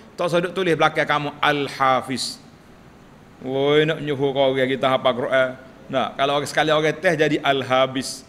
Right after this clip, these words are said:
Habis apa? Habis kau teh, habis mukara. Al-Hafiz tak jadi. Ya, nyanyi orang gitu. Baik, kita tu-, tak usah tulis. Ya. Hmm. Baik. Dia kata Al-Faqir,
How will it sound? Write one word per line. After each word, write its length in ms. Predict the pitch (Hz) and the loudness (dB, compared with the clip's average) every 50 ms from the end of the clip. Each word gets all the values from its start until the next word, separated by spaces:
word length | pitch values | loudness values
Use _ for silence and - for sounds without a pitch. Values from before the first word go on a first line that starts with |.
| - - - - - - - - - - - - - | -20 -20 -20 -20 -20 -20 -20 -20 -20 -20 -20 -20 -14
Habis 280 | - - - 135 131 127 123 | -8 -6 -6 -4 0 0 0
apa? 180 | 113 98 98 78 - - - - - - - - - - - - - - - - - | 0 -2 -4 -10 -10 -14 -20 -20 -20 -20 -20 -20 -20 -20 -20 -20 -20 -20 -20 -8 -4
Habis 240 | - 143 147 151 | -2 -2 -2 -2
kau 160 | - - 151 131 | 0 0 -2 -2
teh, 240 | 104 135 - 151 - - - - - - - - | -2 -2 -2 -2 -2 -4 -10 -20 -20 -20 -8 -4
habis 220 | - 139 156 156 151 | -2 0 2 2 2
mukara. 560 | 156 156 156 156 147 131 123 107 85 78 76 - - - - - - - | 0 0 2 2 2 2 0 -2 -4 -6 -10 -14 -20 -20 -20 -20 -16 -6
Al-Hafiz 720 | - 123 131 123 120 139 147 147 - - 196 196 - - - - - - - | -4 -4 -2 0 0 0 0 0 -2 -4 -6 -6 -8 -10 -14 -18 -20 -20 -12
tak 240 | 143 123 147 - 143 | -6 -4 -4 -2 2
jadi. 400 | 135 131 123 117 107 98 101 104 | 2 2 2 2 0 -4 -4 -2
Ya, 20 | 101 | -2
nyanyi 240 | 117 127 147 190 214 | 0 0 0 0 -2
orang 160 | 208 202 196 | -2 -4 -4
gitu. 140 | 214 202 190 139 - - - - - - - - - | -6 -8 -10 -12 -14 -16 -20 -20 -20 -20 -20 -14 -4
Baik, 320 | - 135 147 143 139 139 123 | 0 0 2 2 0 -2 -4
kita 40 | 135 | -6
tu-, 160 | 120 151 127 | -8 -8 -4
tak 80 | 120 156 139 135 | -2 0 0 0
usah 80 | 135 | 0
tulis. 240 | 165 214 247 233 147 - - - - - - - - | 0 0 0 0 0 -2 -6 -18 -20 -20 -14 -6 -2
Ya. 160 | 117 101 78 - - - - - - - | -2 -2 -2 -4 -12 -20 -20 -20 -12 -6
Hmm. 480 | 107 113 113 110 107 101 98 95 92 85 87 90 - - - - - - - - - - - - - - - - - - - - - - - - - - - - - - - - - - - - - - - | -4 -4 -2 -2 -4 -4 -6 -8 -10 -12 -14 -16 -18 -20 -20 -20 -20 -20 -20 -20 -20 -20 -20 -20 -20 -20 -20 -20 -20 -20 -20 -20 -20 -20 -20 -18 -16 -16 -16 -16 -18 -20 -20 -20 -20 -20 -20 -20 -20 -10 -4
Baik. 320 | 117 139 139 120 117 - - - - - - - - - - - - - - - - - - - - - - - - - - - - - - - - - - - - | -2 0 0 0 -4 -8 -12 -12 -12 -14 -16 -20 -20 -20 -20 -20 -20 -20 -20 -20 -20 -20 -20 -20 -20 -20 -20 -20 -20 -20 -20 -20 -20 -20 -20 -20 -20 -20 -14 -2 0
Dia 80 | 160 190 | 2 4
kata 260 | 214 240 233 247 254 - | 4 4 4 2 2 4
Al-Faqir, 680 | 214 208 202 190 - - 196 190 202 - 214 202 190 | 4 4 4 4 4 2 2 2 2 2 2 2 2